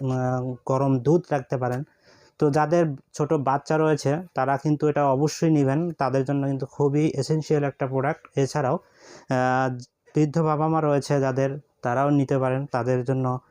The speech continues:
একটু গরম অজুর পানি রাখতে পারেন, রাতের বেলায় উঠে পা-, যদি গরম পানি লাগে তারা নিতে পারে। তো,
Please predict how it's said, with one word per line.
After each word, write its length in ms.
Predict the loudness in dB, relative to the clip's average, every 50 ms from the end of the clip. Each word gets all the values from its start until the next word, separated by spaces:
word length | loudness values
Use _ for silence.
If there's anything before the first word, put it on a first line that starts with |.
| _ _ _ -20 -16 _ -2
একটু 440 | -2 0 2 4 4 6 6 4 2
গরম 440 | 2 2 2 4 4 2 2 0 0 0 0
অজুর 300 | 0 2 4 4 2 4
পানি 240 | 2 2 2 2 2
রাখতে 300 | 2 0 -2 -2 -4 -2
পারেন, 440 | -2 0 -2 -2 -2 -2 -4 -4 -2
রাতের 320 | -2 -2 0 0 -2 0
বেলায় 320 | 0 0 0 0 0 2 0
উঠে 260 | 0 0 0 -2 -2
পা-, 260 | -2 -4 -6 -6 -6
যদি 240 | -6 -6 -2 -2 -2
গরম 320 | -2 -2 -2 -2 -2 -4 -4
পানি 220 | -4 -4 -4 -2
লাগে 300 | -2 -2 -2 -2 -4 -4
তারা 240 | -2 -4 -4 -4 -2
নিতে 260 | -4 -4 -4 -4 -4
পারে। 260 | -2 -2 -2 -4 -4 -6 _ _ -20 -20 -20 -18 -18 -16 _ -2
তো, 380 | 0 2 2 2 2 0 -2